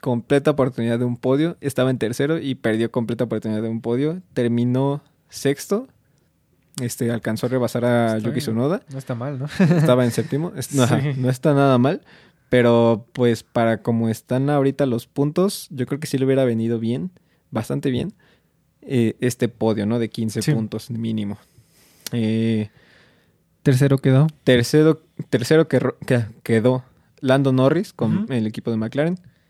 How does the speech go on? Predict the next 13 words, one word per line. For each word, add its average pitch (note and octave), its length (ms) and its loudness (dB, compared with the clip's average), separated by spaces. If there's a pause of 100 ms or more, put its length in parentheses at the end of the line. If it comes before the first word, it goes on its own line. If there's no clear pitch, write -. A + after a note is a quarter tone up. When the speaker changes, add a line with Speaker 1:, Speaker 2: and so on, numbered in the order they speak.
(260)
Speaker 1:
Cuarto, C#3 460 2
George B2 240 -2 (100)
Russell E3+ 300 -2 (220)
de C3 100 -4
Speaker 2:
Arriba A#2 220 0
Speaker 1:
Mercedes. D3 360 0
Speaker 2:
Mercedes. C#3+ 520 -2 (300)
Speaker 1:
Eh, A#2 380 2
Valtteri C#3+ 380 2
Bottas D3 580 0
en C3 140 -2
Speaker 2:
Ujú. A2 80 -4
Speaker 1:
quinto C#3 480 0